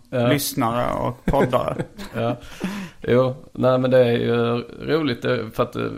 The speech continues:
Speaker 1: förra gången var det då, då, då handlade, alltså inte förra avsnittet, men förra gången man skulle ta, vi gjorde någonting lik-, eller du gjorde någonting liknande i Specialisterna podcast,
Speaker 2: Mm.
Speaker 1: så var det ju när du skulle raka pungen för första gången.
Speaker 2: Ja.
Speaker 1: Eh, och då,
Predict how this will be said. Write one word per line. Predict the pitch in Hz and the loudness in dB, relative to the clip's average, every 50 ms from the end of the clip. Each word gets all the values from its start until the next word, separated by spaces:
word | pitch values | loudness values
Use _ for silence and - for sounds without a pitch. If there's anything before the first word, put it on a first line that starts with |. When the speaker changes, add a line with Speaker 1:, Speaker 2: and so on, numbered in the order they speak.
| - - - | -12 -12 -4
Speaker 1:
förra | - 135 139 131 120 127 | 0 0 2 2 2 4
gången | 147 156 139 127 123 | 4 4 4 4 2
var | 120 120 117 | 2 2 2
det | 120 120 | 2 2
då, | 120 117 110 107 107 107 98 - - | 2 2 2 2 2 0 -2 -4 -4
då, | - 110 110 107 110 - | -2 0 0 0 -2 -4
då | 113 113 110 110 107 104 | -4 -4 -2 -2 -2 0
handlade, | 113 120 131 139 123 117 117 117 110 - | 0 0 0 0 0 0 0 0 -2 -2
alltså | 110 107 - 117 | -6 -6 -6 -6
inte | 113 - 113 - | -8 -8 -10 -8
förra | - 117 110 110 | -6 -4 -2 0
avsnittet, | 117 123 - - - - - - | 0 -2 -2 -4 -10 -10 -8 -6
men | - 113 | -8 -6
förra | - - 120 117 | -2 0 0 2
gången | 117 120 113 110 110 104 104 | 2 0 -2 -2 -4 -6 -6
man | 107 110 104 | -6 -6 -6
skulle | - 113 110 101 | -6 -8 -10 -8
ta, | - 120 - - - - | -6 -8 -8 -8 -10 -10
vi | - 110 | -8 -6
gjorde | 110 113 110 110 113 | -4 -4 -2 -2 -2
någonting | 110 110 110 110 - 113 110 110 | -2 -2 -4 -6 -6 -8 -6 -4
lik-, | 110 110 107 | -4 -6 -6
eller | - 107 110 | -6 -6 -4
du | 110 113 110 | -4 -4 -4
gjorde | 113 117 113 | -2 -4 -4
någonting | 110 107 - 117 110 113 | -4 -6 -6 -6 -4 -4
liknande | 113 113 - 117 107 104 101 104 - - - | -4 -4 -4 -8 -6 -4 -4 -6 -6 -6 -12
i | 110 | -14
Specialisterna | - - - - - 127 135 120 - - 107 107 107 | -12 -10 -8 -4 -2 -2 -2 -2 -6 -8 -10 -6 0
podcast, | - 143 139 | 4 6 6
Speaker 2:
Mm. | 139 131 120 | 6 4 2
Speaker 1:
så | - 120 | -4 -4
var | 110 113 107 | -4 -2 -2
det | 107 | -2
ju | 107 107 104 - - - - _ _ - | -4 -6 -6 -10 -14 -20 -20 _ _ -4
när | 110 104 | -4 -4
du | 101 | -4
skulle | 98 - 113 107 | -6 -6 -6 -4
raka | 104 110 107 104 - - - _ _ _ _ - - 104 101 - - | 0 0 0 -2 -4 -12 -20 _ _ _ _ -4 -4 -4 -2 -2 -2
pungen | - 135 107 98 98 98 101 107 107 | -2 0 0 -2 -4 -6 -6 -6 -6
för | 131 | -6
första | 127 139 127 - - 110 | -4 -6 -4 -4 -4 -4
gången. | 107 101 101 95 107 - | -4 -4 -6 -8 -4 2
Speaker 2:
Ja. | 143 151 147 | 4 4 4
Speaker 1:
Eh, | 143 139 120 120 113 107 104 104 101 98 95 - - - - - - - - - _ _ _ _ - _ _ - | 4 2 0 -2 -2 0 0 0 0 -2 -4 -8 -16 -20 -20 -20 -20 -20 -20 -20 _ _ _ _ -20 _ _ -6
och | - 110 110 110 | -4 -2 -2 2
då, | 110 117 110 107 107 104 107 107 104 | 2 2 2 2 2 2 2 2 0